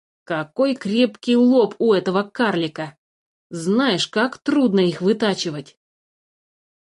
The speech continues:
Он сел рядом с Филиппом, похлопал его по животу и добавил: «Лежи, лежи!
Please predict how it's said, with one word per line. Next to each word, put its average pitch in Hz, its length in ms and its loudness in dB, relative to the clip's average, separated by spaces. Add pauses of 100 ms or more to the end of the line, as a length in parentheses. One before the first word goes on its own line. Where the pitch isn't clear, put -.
Он 180 180 0
сел 175 280 0
рядом 175 320 0
с 151 100 -6
Филиппом, 214 640 -2 (360)
похлопал 196 600 2
его 170 280 2
по 165 140 -2
животу 156 600 0 (240)
и 208 140 2
добавил: 165 560 0 (600)
«Лежи, 160 460 2
лежи! 180 580 2